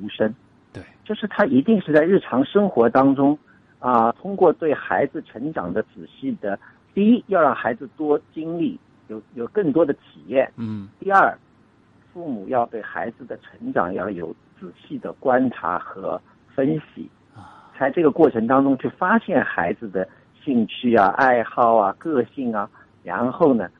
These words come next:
Speaker 1: 按照他的这些特点，哎，
Speaker 2: 嗯。
Speaker 1: 有的时候可以借助于外力，有的时候可以去激发他的内在的这个内驱力。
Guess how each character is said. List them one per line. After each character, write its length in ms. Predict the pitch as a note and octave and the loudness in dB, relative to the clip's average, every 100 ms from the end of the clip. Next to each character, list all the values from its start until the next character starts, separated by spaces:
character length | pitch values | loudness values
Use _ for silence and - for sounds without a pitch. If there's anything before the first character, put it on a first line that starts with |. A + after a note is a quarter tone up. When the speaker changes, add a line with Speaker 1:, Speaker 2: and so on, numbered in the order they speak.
| - | -10
Speaker 1:
按 200 | D#3 F#3 | -6 4
照 160 | D#3 | 4
他 220 | A#2+ - | 4 0
的 100 | A2+ | -2
这 100 | - G2 | -2 -10
些 100 | G2 | -16
特 280 | - - G#2+ | -10 -4 -4
点， 200 | - - - _ _ | -4 -10 -16 _ _
哎， 120 | - F#2+ - _ _ _ | -10 -10 -12 _ _ _
Speaker 2:
嗯。 80 | F#2+ | -10
Speaker 1:
有 160 | G#2+ - | -6 -2
的 140 | D#3 | -2
时 120 | C3 | 0
候 140 | G#2 G2+ | 0 0
可 160 | - | 0
以 80 | G#2 | -4
借 160 | - G#2 | -2 -6
助 140 | G2 | -4
于 100 | F#2 | 2
外 280 | A#2+ A#2+ F2 | 4 4 4
力， 220 | F#2 F2+ - _ _ | -2 -6 -10 _ _
有 140 | F#2 | -6
的 120 | G2 C3+ | 0 0
时 160 | - | 2
候 160 | A2+ A2 | 4 4
可 200 | - G#2+ | 2 -4
以 40 | |
去 120 | G2 | -6
激 160 | F#2 A#2+ | -6 -4
发 160 | G#2+ G#2 | 0 -2
他 180 | - A2+ | 0 0
的 120 | A2+ | 2
内 280 | D3 F3+ G#2+ | 4 4 4
在 220 | - F#2 | 2 -2
的 120 | F2 | -4
这 160 | - G2 | -8 -10
个 100 | - | -4
内 220 | C3 B2+ | 2 2
驱 260 | - - D3+ | 0 0 2
力。 180 | D3 | 2